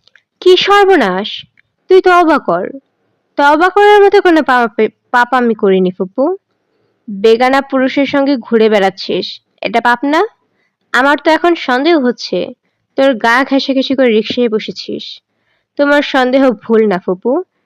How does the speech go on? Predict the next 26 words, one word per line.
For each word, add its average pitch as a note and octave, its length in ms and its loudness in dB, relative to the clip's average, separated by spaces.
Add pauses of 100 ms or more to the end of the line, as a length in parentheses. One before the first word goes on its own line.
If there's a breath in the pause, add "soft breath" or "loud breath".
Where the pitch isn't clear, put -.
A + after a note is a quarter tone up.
(100)
আমরা A3+ 300 0
প্রায়ই A3+ 500 0
রিকশায় G#3 360 -4
চড়ি।" G#3+ 440 -10 (560)
"গায়ের A3 240 2
সঙ্গে C4 360 -2
গা G#3+ 140 0
লাগে A#3 240 0
না?" F4 140 2 (680)
"হুম, A3 300 0 (120)
লাগে।" G3+ 420 -2 (580)
যা B3 220 4
অজু C#4+ 220 4
করে D#4+ 240 4
আয়, F4+ 140 2 (420)
এক্ষুনি D4 400 0
তোকে A#3 200 0
তওবা G3 260 0
করাবো। F#3+ 500 -4 (720)
ছেলেটাকে D#4+ 540 2
তোমরা F#4 240 2 (120)
পছন্দ B3 420 0
হবে, F#3+ 480 -4 (200)
খুব C#4 240 -2
ভালো C#4+ 260 0
ছেলে। A3 500 -6